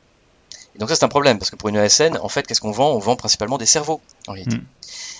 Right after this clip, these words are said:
Speaker 1: Et donc, euh, si on a du mal à attirer et à garder des cerveaux de qualité, euh, eh bien, on va être en difficulté,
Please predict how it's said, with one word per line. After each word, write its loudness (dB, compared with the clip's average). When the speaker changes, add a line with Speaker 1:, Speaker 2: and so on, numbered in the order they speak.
Speaker 1:
Et -6
donc, 2
euh, 0
si 6
on 4
a 4
du 0
mal 6
à 8
attirer 0
et -6
à -6
garder 0
des -6
cerveaux -2
de -10
qualité, -4
euh, 0
eh -14
bien, 2
on 0
va 2
être 0
en -2
difficulté, -6